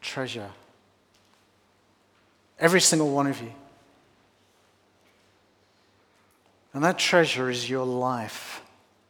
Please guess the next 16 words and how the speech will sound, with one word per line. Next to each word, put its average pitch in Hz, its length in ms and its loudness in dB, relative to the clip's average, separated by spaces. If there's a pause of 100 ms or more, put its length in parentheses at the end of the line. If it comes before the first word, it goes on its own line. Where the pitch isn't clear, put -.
(2500)
I 165 80 12
don't 226 280 12
mean 185 480 8
life 170 380 8
in 170 80 0
the 160 120 8
abstract 160 540 6
or 147 60 2
life 151 260 6
in 156 140 0
general. 143 340 4
I 147 100 8
just, 151 320 -2 (460)
I 139 60 -4
don't 143 420 0
mean 139 600 0